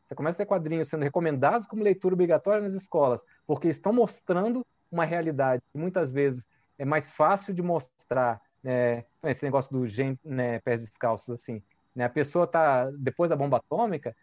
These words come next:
as pessoas têm pele caindo, né, assim, a pessoa começa a ter efeito de radiação, começa a cair cabelo, cair dente, quer dizer, se você lê isso com imagem,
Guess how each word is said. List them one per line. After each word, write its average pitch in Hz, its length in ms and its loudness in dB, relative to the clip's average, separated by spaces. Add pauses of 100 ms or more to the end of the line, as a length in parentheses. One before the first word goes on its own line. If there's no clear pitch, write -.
(100)
as - 80 -20
pessoas 165 280 -2
têm 294 120 -4
pele 196 440 6
caindo, 135 640 0
né, 117 400 -6
assim, 117 200 -14
a 113 60 -10
pessoa 123 240 -8
começa 139 240 -4
a 139 40 -12
ter 147 80 2
efeito 143 280 -2
de 139 60 -8
radiação, 127 400 -4
começa 123 260 -12
a - 40 -14
cair 120 160 -6
cabelo, 135 420 -2
cair 123 180 -4
dente, 131 400 -4 (240)
quer 226 80 -2
dizer, 170 220 0 (120)
se - 60 -20
você 170 240 2
lê 214 160 10
isso 202 160 0
com 160 140 -2
imagem, 123 680 -2